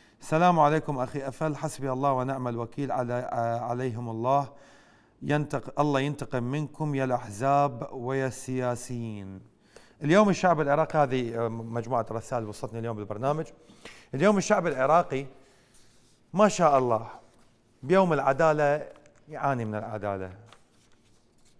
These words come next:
بيوم الطفل الطفل العراقي ما عايش، بيوم المرأة المرأة العراقية بس تبكي وتنوح ولابسة الأسود.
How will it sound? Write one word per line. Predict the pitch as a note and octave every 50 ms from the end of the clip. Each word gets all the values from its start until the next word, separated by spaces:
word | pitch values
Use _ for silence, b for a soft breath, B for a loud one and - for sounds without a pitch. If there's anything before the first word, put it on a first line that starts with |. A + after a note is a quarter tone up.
| _ -
بيوم | - A#2+ D#3 D3+ C#3+ C3
الطفل | A#2+ - - D3 - - C#3 C3 B2+
الطفل | - B2+ - - C3+ - -
العراقي | A#2+ A#2 A2 A2 B2 A#2+ A2+ - A#2+ A2+ G#2+
ما | G#2+ A2 A#2+
عايش، | A2+ G2+ G#2 A2+ - A2 - - - - _ _ b b b b b b b b b b _
بيوم | C3+ C#3+ D#3 D3 C#3 C3
المرأة | B2 B2 C3+ C#3 C3 A#2+ A#2
المرأة | A#2 A2 B2 B2+ B2 A2
العراقية | G#2+ G#2+ A2+ G#2+ A2 A2+ - - B2+ A#2+
بس | A2+ A2 C3 A#2 - - - - - - -
تبكي | - A#2+ - - - B2
وتنوح | A2+ A#2 A2+ - B2 C3 B2+ - B2+
ولابسة | A#2+ A2+ A#2 A#2 - - C3+
الأسود. | B2 A#2+ - - - - - -